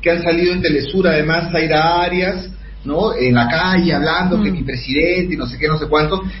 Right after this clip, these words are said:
Speaker 1: Yo creo que eso, esa última ya es más insostenible
Speaker 2: Mm.
Speaker 1: mientras vayan saliendo más detalles de todo, pero lo que sí es, eh, el cierre del Congreso es la número uno.
Speaker 2: Mm.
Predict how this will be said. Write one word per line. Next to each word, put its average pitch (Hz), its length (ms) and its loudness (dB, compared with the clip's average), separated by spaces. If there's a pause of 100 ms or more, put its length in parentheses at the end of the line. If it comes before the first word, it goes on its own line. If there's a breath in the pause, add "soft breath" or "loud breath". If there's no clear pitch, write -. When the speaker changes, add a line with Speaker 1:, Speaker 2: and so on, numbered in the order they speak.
Speaker 1:
Yo 196 100 2
creo 220 200 4
que 190 300 2
eso, 226 240 -2
esa 226 260 0
última 233 520 -2
ya 214 200 2
es 220 220 -2
más 214 180 -4
insostenible 208 960 2 (100)
Speaker 2:
Mm. 190 260 -2
Speaker 1:
mientras 151 540 2
vayan 190 380 2
saliendo 175 920 2 (240 loud breath)
más 180 180 2
detalles 175 520 2
de 139 100 2
todo, 165 580 0 (240)
pero 139 240 2
lo 143 160 2
que 143 200 -4
sí 226 260 0
es, - 340 -4 (520)
eh, 117 560 0
el 113 420 -2
cierre 190 340 2
del - 80 -2
Congreso 135 540 0
es 143 60 -2
la 131 120 2
número 151 360 4
uno. - 200 0 (140)
Speaker 2:
Mm. 190 360 0